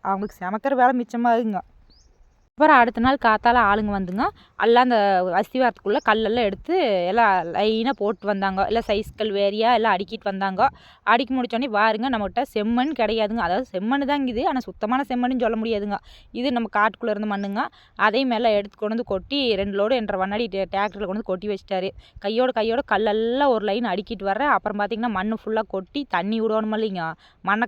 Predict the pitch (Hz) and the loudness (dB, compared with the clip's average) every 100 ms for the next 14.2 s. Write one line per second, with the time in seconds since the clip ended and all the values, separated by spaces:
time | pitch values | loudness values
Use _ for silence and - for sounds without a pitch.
0 | 233 233 247 233 226 214 180 160 160 _ | -2 -2 -2 -4 -6 -8 -6 -6 -6 _
1 | _ 190 202 196 190 208 220 220 196 240 | _ -6 0 0 0 0 -2 -2 -2 0
2 | 208 208 208 226 202 208 311 220 208 220 | 0 -4 -4 -4 -2 -4 -2 0 0 0
3 | 233 254 - 226 240 - 226 226 240 208 | -2 -4 -2 0 0 0 0 0 -2 0
4 | 165 185 214 226 247 269 214 208 226 240 | 0 -2 -2 0 0 0 0 -2 -4 -6
5 | 233 226 247 240 226 262 277 190 208 226 | -4 -4 0 -2 -2 -6 -4 -6 -4 -2
6 | 254 277 285 269 269 262 262 254 233 247 | 2 2 2 2 0 0 0 -2 -2 -4
7 | 220 247 330 277 - - _ 202 226 220 | -4 -4 -2 -2 -6 -20 _ -4 0 2
8 | 214 220 262 269 226 233 233 233 233 233 | 2 0 -2 -2 -6 -6 -6 -8 -6 -6
9 | 226 220 208 208 233 233 202 202 196 - | -4 -4 -4 -2 -4 -4 -4 -4 -6 -2
10 | 208 196 196 - - - - 208 220 208 | -2 -2 -6 -8 -16 -18 -4 -2 0 0
11 | 214 226 202 202 226 196 220 220 196 196 | 0 -2 0 0 2 2 0 -2 -4 -6
12 | 202 - _ 220 233 262 233 254 254 240 | -10 -14 _ 2 4 4 4 4 2 4
13 | 240 233 220 226 302 233 214 226 196 202 | 4 4 0 2 4 4 4 4 2 0
14 | 214 220 | 0 0